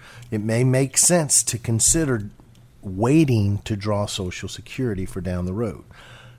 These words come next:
In some cases, the difference between s-, um, sixty-two and full retirement age of sixty-six and whatever months for you, or sixty-six even, could be the difference of six, seven hundred,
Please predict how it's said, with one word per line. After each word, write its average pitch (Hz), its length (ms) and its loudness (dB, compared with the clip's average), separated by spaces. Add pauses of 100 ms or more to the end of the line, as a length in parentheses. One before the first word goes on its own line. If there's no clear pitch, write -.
In 101 100 -2
some 147 260 6
cases, 143 520 2
the 110 100 -4
difference 135 460 0
between 135 460 0
s-, - 380 0
um, 107 440 -2
sixty-two 143 960 0 (480)
and 113 400 0
full 147 240 6
retirement 139 500 4
age 135 240 2
of 113 100 -4
sixty-six 131 760 0
and 117 140 2
whatever 123 320 4
months 127 260 2
for 131 240 0
you, 131 180 0 (380)
or 104 120 4
sixty-six - 680 2
even, 135 380 4 (680)
could 175 280 6
be 143 140 6
the 123 100 4
difference 127 560 2
of 104 420 0
six, - 540 4
seven 123 480 2
hundred, 127 320 2